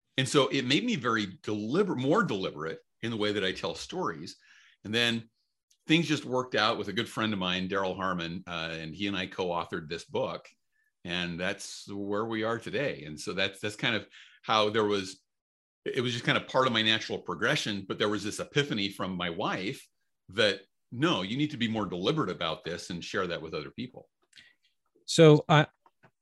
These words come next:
Speaker 2: I really love that concept. I know it to be true. And I, I, I say this if I'm, you know, giving a speech or a workshop or presentation often that, um,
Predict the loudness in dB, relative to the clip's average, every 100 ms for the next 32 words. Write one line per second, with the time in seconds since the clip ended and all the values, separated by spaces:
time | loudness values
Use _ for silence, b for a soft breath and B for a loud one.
0 | -20 -8 2 8 10 10 10 10 8 6
1 | 4 6 6 4 0 4 4 6 6 4
2 | 2 -2 0 2 4 4 2 0 0 2
3 | 2 2 -4 _ _ _ _ -2 0 2
4 | 2 0 -4 -14 _ -10 2 8 10 10
5 | 10 8 2 2 2 2 -2 -6 -6 -8
6 | -12 -18 _ _ -2 4 6 6 6 8
7 | 8 6 6 6 4 4 2 2 0 -2
8 | 0 0 0 0 0 -2 -4 _ 8 10
9 | 8 8 6 8 8 6 2 -6 -16 B
10 | B B B B _ -2 6 8 10 10
11 | 10 10 8